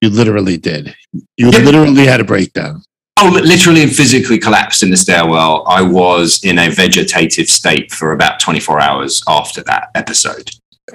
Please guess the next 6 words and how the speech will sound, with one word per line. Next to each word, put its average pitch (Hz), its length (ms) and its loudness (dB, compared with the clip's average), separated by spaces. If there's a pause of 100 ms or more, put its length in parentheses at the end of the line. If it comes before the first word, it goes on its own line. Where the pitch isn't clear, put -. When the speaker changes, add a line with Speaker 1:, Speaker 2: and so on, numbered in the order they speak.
(100)
Speaker 1:
Panic, 143 600 2 (120)
I 123 220 0
mean, 117 320 2
stress 131 500 0
induced. 127 680 2 (920)
Speaker 2:
Yes, - 640 2